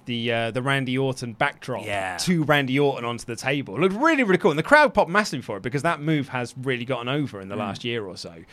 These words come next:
Speaker 2: Thanks to the Singh brothers.
Speaker 1: Yeah, God bless 'em.
Speaker 2: <laughs>
Speaker 1: Um, two years, I suppose I should say then. Um, but yeah, I thought this was great. And then the Revival ran down and we got this big sort of finishing sequence where Big E blocked the R K O, then Orton blocked the big ending and pushed him into the ropes,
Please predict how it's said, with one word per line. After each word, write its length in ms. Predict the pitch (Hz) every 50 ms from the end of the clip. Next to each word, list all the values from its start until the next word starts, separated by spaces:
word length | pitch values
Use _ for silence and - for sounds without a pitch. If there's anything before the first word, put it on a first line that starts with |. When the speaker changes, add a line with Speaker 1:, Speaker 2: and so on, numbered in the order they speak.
| - - - -
Speaker 2:
Thanks 200 | 120 113 101 -
to 60 | 113
the 60 | 95
Singh 260 | - - 123 110 107
brothers. 380 | 98 98 95 95 113 113 160 135
Speaker 1:
Yeah, 200 | 165 - 120 113 -
God 200 | - 160 147 135
bless 260 | 135 135 127 123 -
'em. 140 | - 156 185 180 - - 156
Speaker 2:
<laughs> 200 | - - - -
Speaker 1:
Um, 460 | 160 160 160 160 156 156 156 156 147
two 160 | 127 - 180 226
years, 180 | 190 127 104 101
I 40 |
suppose 260 | 98 - - 113 110 110
I 40 | 110
should 200 | - - 165 156
say 160 | - 117 98
then. 220 | 98 110 117 120 _ _ - - _ _ -
Um, 420 | 165 170 175 175 175 170 175 175 - -
but 120 | 165 190 240
yeah, 140 | 285 254
I 40 | 214
thought 80 | 190 208
this 120 | 208 185 160
was 80 | 170
great. 160 | 160 233 233
And 80 | 156 170
then 80 | 175 165
the 80 | 156 147
Revival 480 | 156 151 - 165 170 185 185 156 175 156
ran 220 | 160 156 147 147
down 220 | 139 202 202 165
and 60 | 139 131
we 40 | 135
got 200 | 131 180 185 -
this 180 | 147 135 -
big 260 | - - 214 202 165 131
sort 140 | - 156
of 80 | 139 131
finishing 380 | - - 185 156 - 139 131 -
sequence 480 | - 123 120 - - 131 117 - -
where 180 | - 127 127 123
Big 260 | - - 160 156 151
E 100 | 151 151
blocked 320 | 143 135 147 147 143 - -
the 120 | 147 139
R 160 | 135 135 135 131
K 280 | - 113 127 120 120
O, 180 | 120 135 151 151 151 - - -
then 160 | - 160 160 160
Orton 360 | - 160 165 156 160 160 143
blocked 240 | 120 - 151 156 -
the 80 | - 139
big 240 | - - 151 135
ending 300 | 147 147 147 135 127 123
and 120 | 123 120 -
pushed 260 | - - 170 - -
him 100 | 151 139
into 180 | 135 127 - -
the 100 | 113 107
ropes, 400 | 107 131 131 110 104 - -